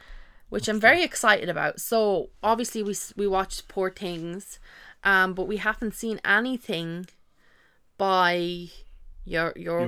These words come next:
Speaker 2: Yorgos Lanthimos.
Speaker 1: we haven't seen anything else by him. And we decided to pick The Lobster because it's basically about a man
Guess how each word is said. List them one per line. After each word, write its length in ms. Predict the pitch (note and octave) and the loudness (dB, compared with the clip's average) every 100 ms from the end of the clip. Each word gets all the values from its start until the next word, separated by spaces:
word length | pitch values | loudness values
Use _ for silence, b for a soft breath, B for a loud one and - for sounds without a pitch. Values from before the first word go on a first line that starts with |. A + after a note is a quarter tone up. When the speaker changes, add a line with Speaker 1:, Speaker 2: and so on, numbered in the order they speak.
| G#2+ | -4
Speaker 2:
Yorgos 200 | G2+ F#2+ | -8 -8
Lanthimos. 560 | G2+ G2 - G#2+ - - | -10 -12 -14 -14 -16 -6
Speaker 1:
we 80 | G3 | -2
haven't 220 | F#3+ F#3+ | -2 -2
seen 140 | F#3+ - | -6 -2
anything 360 | F3+ F3+ F3+ | -2 -2 -4
else 240 | D#3 D#3+ - | -2 -4 -4
by 200 | E3 D#3+ | -6 -6
him. 260 | D#3+ D#3+ B B B B - | -8 -12 B B B B -2
And 420 | F3+ F3 E3+ E3+ | 2 2 2 -2
we 160 | F3 F#3 | -6 -6
decided 400 | D#3 G3 F#3+ F3+ | -6 -2 -2 -4
to 60 | F#3+ | -8
pick 200 | G3 - | -10 -6
The 100 | F3 | -2
Lobster 480 | F3 E3+ - E3+ | 0 -2 -4 -6
because 480 | E3 F3 - E3+ D#3+ - | -4 -8 -6 -6 -6 -10
it's 100 | - | -10
basically 560 | F3 E3+ E3+ E3 E3 | -6 -6 -8 -10 -8
about 360 | - E3 D#3 D#3 | -6 -2 -2 -2
a 60 | D#3+ | -4
man 380 | D#3 D#3+ D#3 | -4 -2 -4